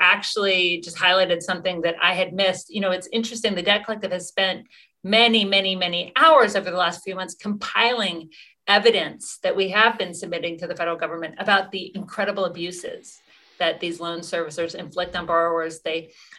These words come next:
mis-, they misplace payments. They don't let people enroll in the programs that would save them money, you know, and they're essentially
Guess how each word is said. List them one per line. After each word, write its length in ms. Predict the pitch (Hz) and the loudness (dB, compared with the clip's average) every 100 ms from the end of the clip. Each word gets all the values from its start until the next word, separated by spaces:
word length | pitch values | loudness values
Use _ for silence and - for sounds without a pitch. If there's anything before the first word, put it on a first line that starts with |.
| - | -2
mis-, 360 | 226 220 220 - _ | 4 6 4 -12 _
they 160 | 208 185 | -2 0
misplace 540 | 214 214 - 196 180 | -2 -2 2 2 2
payments. 680 | - 320 302 277 262 233 - | 0 2 4 6 2 0 -4
They 140 | 180 | -4
don't 360 | 170 202 - - _ - | 0 0 -2 -12 _ -2
let 200 | 208 190 | -2 -2
people 380 | - 208 202 190 | -6 -8 -2 -2
enroll 360 | 180 185 214 196 | -2 0 0 0
in 140 | 175 | -2
the 60 | 170 | -4
programs 480 | - 190 190 180 - | -2 0 -2 -4 -6
that 140 | - | -4
would 140 | 170 | -4
save 300 | 165 180 170 | -2 -2 -2
them 180 | 170 170 | -4 -2
money, 480 | 226 240 233 226 226 - - - | -2 0 0 0 -4 -14 -20 -6
you 100 | 339 | -4
know, 60 | 269 | 2
and 80 | |
they're 120 | 294 330 | 4 4
essentially 920 | 330 330 330 320 285 277 277 - | 2 0 0 0 2 2 -2 -12